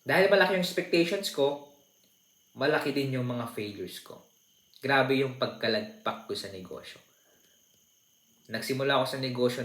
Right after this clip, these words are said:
ng malaking kapital until ang hirap mag-recover. Kaya akala ko noon, yung mga paghirap na dinanas ko sa mga kapalpakan ko sa negosyo, wala lang lahat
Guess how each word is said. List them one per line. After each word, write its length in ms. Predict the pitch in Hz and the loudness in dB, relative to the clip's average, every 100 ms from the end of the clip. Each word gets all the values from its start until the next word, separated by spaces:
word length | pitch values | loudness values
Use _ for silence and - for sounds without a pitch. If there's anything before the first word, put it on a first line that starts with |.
| 117 | -6
ng 160 | 107 107 - _ _ _ _ 117 | -6 -8 -16 _ _ _ _ 0
malaking 480 | 127 123 127 123 | 2 2 0 -4
kapital 640 | 117 117 117 104 95 92 - _ _ _ _ _ | -4 -4 -6 -6 -8 -10 -12 _ _ _ _ _
until 400 | 110 113 - 107 104 104 104 _ _ _ _ _ - | -16 -12 -8 -6 -8 -10 -16 _ _ _ _ _ -14
ang 60 | 107 | -8
hirap 220 | 110 104 | -6 -6
mag-recover. 800 | 104 95 98 90 85 - - - _ _ - - - - - - - - _ _ _ _ _ _ _ _ | -10 -12 -12 -12 -12 -12 -14 -18 _ _ -20 -16 -16 -16 -16 -18 -20 -20 _ _ _ _ _ _ _ _
Kaya 160 | 135 143 | 0 8
akala 240 | 156 170 | 10 10
ko 80 | 170 | 8
noon, 480 | 170 165 190 202 196 - - | 4 6 6 6 2 -10 -6
yung 160 | 143 | -4
mga 240 | 147 147 147 | -2 -2 0
paghirap 640 | 135 135 147 156 160 - 143 | -2 -2 2 4 4 2 0
na 240 | 139 131 | 2 2
dinanas 480 | 131 143 135 139 - | 2 2 2 0 -2
ko 160 | 147 143 | -2 -2
sa 80 | |
mga 480 | 135 131 127 120 123 - _ _ | -4 -2 -2 -2 -6 -14 _ _
kapalpakan 640 | 123 131 135 135 135 135 131 | -4 2 2 2 -2 -4 -4
ko 80 | 135 | -6
sa 80 | |
negosyo, 640 | 135 131 123 120 123 135 139 - _ _ _ _ _ _ _ _ _ _ _ _ | -4 -2 0 0 0 -4 -4 -10 _ _ _ _ _ _ _ _ _ _ _ _
wala 240 | 117 156 175 | 4 6 8
lang 160 | 180 | 8
lahat 320 | 180 175 190 | 6 8 6